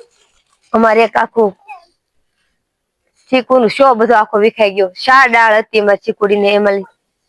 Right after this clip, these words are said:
ત્રણ ડાળ હતી, એક ડાળ પડી ગઈ કવડી મોટી. તો અમારે જો છોકરા પણ ટીંગાઈ ગયા છે ને, અમારા છોકરા નમવાની મજા આવી ગઈ. આ બાજુ તો વધારે ચીકુ છે, આ બાજુ બહુ મસ્ત મજાના.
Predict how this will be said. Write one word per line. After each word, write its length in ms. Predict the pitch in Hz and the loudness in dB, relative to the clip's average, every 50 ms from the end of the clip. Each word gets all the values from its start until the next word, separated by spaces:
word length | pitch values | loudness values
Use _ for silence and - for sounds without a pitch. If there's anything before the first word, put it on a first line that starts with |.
| _ _ _ | _ _ _
ત્રણ 200 | - 214 202 196 | -2 -2 -2 0
ડાળ 260 | 196 190 190 190 190 196 | 0 2 2 2 0 -2
હતી, 180 | - 208 202 196 | 0 0 -2 0
એક 60 | 196 190 | 0 0
ડાળ 200 | 196 190 185 - | -2 -2 -2 -4
પડી 160 | 202 196 175 190 | -8 -14 -12 -12
ગઈ 100 | 185 - | -6 -2
કવડી 220 | 202 196 190 196 190 | -2 0 0 -2 -4
મોટી. 180 | 185 - - _ _ _ - _ _ - | -8 -10 -16 _ _ _ -20 _ _ -4
તો 80 | - | -2
અમારે 180 | 208 214 208 202 | 0 0 0 0
જો 120 | 226 214 202 | 0 0 -2
છોકરા 340 | - - 220 - 214 202 190 | 0 -2 -2 -2 0 -2 -2
પણ 140 | - 196 180 | -2 -6 -6
ટીંગાઈ 420 | - 220 208 202 185 180 175 170 | -2 -4 -2 0 0 -2 -2 0
ગયા 160 | 185 180 170 - | -2 -4 -4 -4
છે 80 | 190 | -10
ને, 140 | 175 175 165 - _ _ _ _ _ _ - - | -10 -10 -12 -14 _ _ _ _ _ _ -4 -2
અમારા 200 | 208 208 202 - | -2 -2 0 -2
છોકરા 240 | 233 214 214 202 | -2 -2 -2 -2
નમવાની 440 | 202 214 226 220 220 208 202 196 208 | -2 -2 -2 0 -2 -2 -2 -2 -4
મજા 180 | 208 185 202 190 | -2 0 0 -2
આવી 160 | 185 180 170 | -2 -2 -6
ગઈ. 180 | 170 175 - _ _ _ _ _ _ _ _ _ _ _ _ _ _ _ _ _ _ _ _ _ _ _ _ _ _ _ _ _ - - | -10 -14 -18 _ _ _ _ _ _ _ _ _ _ _ _ _ _ _ _ _ _ _ _ _ _ _ _ _ _ _ _ _ -10 -4
આ 180 | - 240 247 | -2 -2 0
બાજુ 280 | 220 247 240 220 233 226 | 0 0 0 0 -2 0
તો 120 | - 214 | 0 -2
વધારે 260 | 208 233 214 220 185 | -2 0 -2 -4 -4
ચીકુ 280 | 175 - 208 - - 180 | -4 -8 -10 -10 -10 -12
છે, 140 | - - 175 | -6 -4 -4
આ 100 | 170 170 | -2 -2
બાજુ 160 | 180 170 170 175 | -4 -4 -4 -2
બહુ 160 | 190 196 190 190 | -2 -2 0 0
મસ્ત 180 | 196 - - 185 | -2 -4 -6 -8
મજાના. 380 | 185 185 180 180 170 170 165 | -8 -6 -4 -6 -6 -6 -8